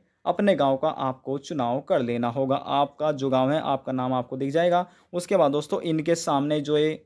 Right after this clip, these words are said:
क्वार्टर दिख रहे हैं, पहला क्वार्टर, दूसरा, तीसरा, चौथा, तो आपको फोर्थ क्वार्टर में देखना है आपके गांव में कुल कितने पेंशनर्स हैं और इन पेंशन में से आपको अपना नाम देखना होगा। हमने क्लिक कर दिया है। आपको इस तरह से नीचे स्क्रॉल डाउन करना है और आप यहाँ पर आ जाना है।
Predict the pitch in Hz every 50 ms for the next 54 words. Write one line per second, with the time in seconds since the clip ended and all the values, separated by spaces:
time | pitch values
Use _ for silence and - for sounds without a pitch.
0 | _ _ - 143 143 139 156 151 151 139 151 156 165 165 165 147 135 131 139 139
1 | 143 143 139 156 151 143 139 139 143 147 147 143 135 139 131 127 151 151 143 143
2 | - 135 123 123 131 123 123 - _ _ _ - - 185 185 - 208 196 196 -
3 | - 170 180 190 185 - 175 151 143 135 - 147 143 147 147 139 131 135 135 135
4 | - 165 175 180 175 180 190 - - _ _ _ _ _ _ _ _ - 151 151
5 | 147 - 165 151 139 135 139 147 165 165 - 180 175 170 - 156 139 151 151 151
6 | - - 147 143 139 139 - 175 180 170 - 180 175 - 175 165 165 - - 165
7 | 156 143 - 139 139 135 - 175 175 156 143 139 - 170 - - 143 139 135 -
8 | - 147 160 - - _ _ _ - 170 - 202 190 170 147 139 131 131 131 123
9 | 127 127 127 139 135 127 127 123 120 120 123 139 151 170 175 170 165 - 131 127
10 | 127 - 135 127 123 139 151 156 156 180 190 - _ _ _ _ _ _ _ _
11 | _ _ _ _ _ _ _ _ _ _ _ - - - _ - 156 165 165 -
12 | 185 175 175 - 165 160 156 165 175 156 147 147 147 165 160 - - 156 151 139
13 | 135 135 139 139 135 - 139 139 151 160 170 170 190 190 - 160 156 151 143 139
14 | - 160 147 135 131 131 - 160 - - 135 131 123 120 120 123 123 120 117 123
15 | 131